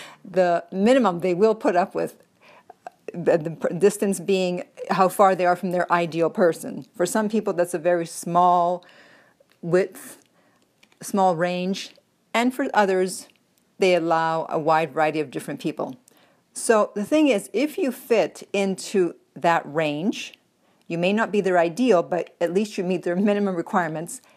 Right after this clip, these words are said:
then there's, you have a chance. However, <laughs> if you don't meet their minimum requirements, then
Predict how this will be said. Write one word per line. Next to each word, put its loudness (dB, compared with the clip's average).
then 4
there's, 0
you 4
have 4
a -6
chance. -10
However, 4
<laughs> -16
if -2
you -4
don't 4
meet -6
their 2
minimum 0
requirements, -4
then 0